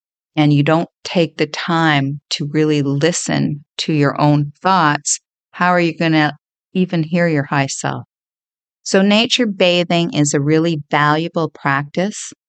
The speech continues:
It enhances intuition, self-awareness, emotional intelligence for sure, because you get to work things out while you're walking and you're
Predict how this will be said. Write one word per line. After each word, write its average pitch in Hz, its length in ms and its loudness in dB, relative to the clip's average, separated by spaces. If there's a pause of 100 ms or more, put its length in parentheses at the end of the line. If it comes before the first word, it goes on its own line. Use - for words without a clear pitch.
(380)
It 151 100 2
enhances 156 800 0
intuition, 160 920 -2 (160)
self-awareness, 151 1300 -2 (140)
emotional 156 640 2
intelligence 143 840 -4
for - 240 -6
sure, - 680 0 (580)
because 151 340 0
you 147 60 -2
get 160 260 -2
to 156 100 0
work 147 360 0 (100)
things 147 360 2
out 147 260 0
while 143 220 0
you're 139 160 -4
walking 139 640 0
and 127 240 0
you're 131 240 -2